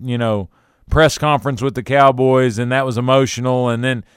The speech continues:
then he goes to Monday Night Football and decides he's not a talker, he's a player.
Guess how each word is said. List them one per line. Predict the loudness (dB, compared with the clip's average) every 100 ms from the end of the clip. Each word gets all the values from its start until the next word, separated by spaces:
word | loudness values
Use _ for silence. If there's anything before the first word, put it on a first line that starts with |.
| _
then | -6 -2
he |
goes | 2 2
to | 0
Monday | -2 -2 -2
Night | -2 -2
Football | -4 0 4 6 6 2
and | -4
decides | -2 0 0 -2
he's | -4 0
not | 0 0
a |
talker, | 4 4 4 2 -2
he's | -2 -4
a |
player. | 0 2 4 2 -2